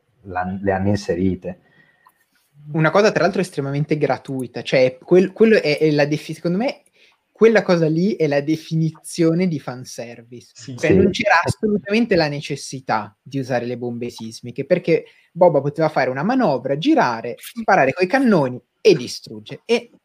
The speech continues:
Speaker 2: an-, sarebbe andato benissimo. Mettere le bombe sismiche, proprio come richiamo a-, a-, ai prequel,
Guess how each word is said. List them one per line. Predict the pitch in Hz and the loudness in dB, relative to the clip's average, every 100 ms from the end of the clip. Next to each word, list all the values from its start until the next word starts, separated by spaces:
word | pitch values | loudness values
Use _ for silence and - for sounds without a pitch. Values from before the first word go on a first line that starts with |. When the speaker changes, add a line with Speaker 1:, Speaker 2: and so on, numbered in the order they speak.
| _ - - | _ -20 -4
Speaker 2:
an-, | 185 | -4
sarebbe | 170 220 208 | 2 2 4
andato | 202 165 175 - _ | 2 4 2 0 _
benissimo. | 151 _ 143 135 143 156 - - 120 127 _ _ _ - | -20 _ -8 -4 -2 -2 -4 -12 -16 -20 _ _ _ -4
Mettere | 165 214 - 208 | 0 0 4 4
le | 165 | 4
bombe | 160 175 165 | 4 2 4
sismiche, | 160 - 120 110 123 127 135 | 0 -2 -12 -12 -16 -14 -14
proprio | - 151 160 | -8 -6 -4
come | 160 160 | -4 -4
richiamo | 160 - 208 214 196 185 | -6 -4 -2 0 -2 -4
a-, | 143 139 | -4 -6
a-, | 131 131 131 131 | -6 -8 -10 -10
ai | 135 135 | -8 -8
prequel, | - 123 120 135 123 147 156 | -8 -12 -6 -6 -4 0 0